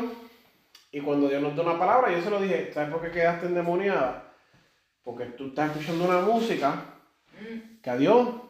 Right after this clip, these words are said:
Speaker 1: no le agrada. Esa música, Dios te dijo que no la escuchara". Entonces, aquí hay que tener cuidado porque no quiere decir que toda la música del mundo es mala, ni toda la música del mundo tiene un propósito diabólico, no,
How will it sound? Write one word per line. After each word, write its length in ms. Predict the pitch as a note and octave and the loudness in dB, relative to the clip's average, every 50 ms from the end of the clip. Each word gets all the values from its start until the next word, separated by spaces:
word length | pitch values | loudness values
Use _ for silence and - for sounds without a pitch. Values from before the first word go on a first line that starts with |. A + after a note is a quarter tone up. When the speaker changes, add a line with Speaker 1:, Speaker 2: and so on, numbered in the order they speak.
| - - - | -20 -20 -14
Speaker 1:
no 120 | G#2+ B2 | -8 2
le 80 | E3 G#3+ | 4 4
agrada. 440 | A3+ G3 E3+ D3+ C#3 C3 B2+ B2 | 6 6 4 4 4 2 2 2
Esa 240 | B2+ C#3+ D3 G3+ G3 | 0 -2 -2 -2 0
música, 920 | G#3 A#3 C4+ C#4 - - G3+ D3+ C#3+ D3+ D3 D#3+ E3 - - - - - _ _ _ _ _ _ _ _ _ _ _ | 2 6 6 6 6 6 2 0 2 2 2 2 0 -4 -10 -16 -20 -20 _ _ _ _ _ _ _ _ _ _ _
Dios 260 | C3+ C3+ D3+ D3+ - | -4 -2 -2 -2 0
te 80 | F#3+ F#3+ | 0 4
dijo 180 | G3+ B3 C#4 | 6 6 6
que 80 | A#3+ G3+ | 6 6
no 120 | F3 E3 | 4 4
la 80 | F#3 G#3 | 4 2
escuchara". 680 | - C4+ B3+ - G3+ D#3+ C#3+ C3 B2+ B2 - - - - _ _ _ _ _ _ _ - _ _ _ _ | 2 0 0 2 2 4 4 4 2 0 -4 -8 -14 -20 _ _ _ _ _ _ _ -20 _ _ _ _
Entonces, 260 | - B3+ C4+ B3+ B3 | 6 6 6 8 8
aquí 200 | A3 - - B3+ | 4 4 4 0
hay 60 | B3+ C4+ | 2 4
que 80 | D4 | 4
tener 320 | C#4+ D4+ D4+ D4+ D4+ - - | 6 8 8 8 8 6 4
cuidado 360 | C#4+ B3 B3 C4+ C4+ B3+ G#3+ | 6 8 8 10 10 10 8
porque 680 | G#3+ G#3 - - F#3+ F#3+ F#3 E3 D#3 D3+ - - - - _ _ _ _ _ - | 6 4 4 4 0 2 2 2 0 -2 -8 -12 -18 -20 _ _ _ _ _ -2
no 200 | D#3 G3+ A#3 A#3 | 2 2 4 6
quiere 280 | D4 D4+ D#4 D4+ C#4+ | 6 10 12 12 12
decir 180 | C#4 D4+ D4+ - | 10 8 4 2
que 100 | B3 - - | 2 2 2
toda 220 | G3 G#3+ B3 C4 | 4 4 6 6
la 120 | B3 A3 | 6 6
música 400 | A3+ B3 B3 - A3+ G#3 G3+ F#3+ | 4 2 0 0 0 0 2 2
del 100 | F3 F3 | 2 4
mundo 240 | G#3 A3+ G3+ E3+ E3 | 2 0 0 0 -4
es 80 | D3 D3 | -4 -2
mala, 460 | D3 F#3+ B3 C4+ - - - - - - - - _ _ _ _ _ _ _ _ _ - | 0 2 4 4 4 2 -2 -4 -10 -14 -18 -20 _ _ _ _ _ _ _ _ _ 0
ni 180 | E3+ F#3+ F3+ | 2 2 4
toda 220 | - F#3+ G3+ A#3 B3 | 6 6 6 8 8
la 80 | A#3+ A#3 | 8 6
música 340 | A#3 A#3+ A3+ A#3+ F#3+ G#3 F#3+ | 6 2 2 2 4 4 4
del 120 | F3+ F#3+ | 6 6
mundo 180 | G#3+ A3+ G#3+ F3 | 4 2 2 2
tiene 160 | F#3+ G3+ G3+ | 2 2 2
un 80 | G3 | 2
propósito 500 | G3 G3 F3+ - F#3+ G3 F#3+ F#3 - F3 D#3+ | 2 0 0 0 -2 -2 -2 -2 -2 0 0
diabólico, 560 | D3 B2+ A#2 A#2+ E3 A#3+ C4 C4+ C#4+ - C#3+ | 0 0 0 2 6 6 6 6 4 0 0
no, 180 | C#3+ D3+ E3+ | 0 0 0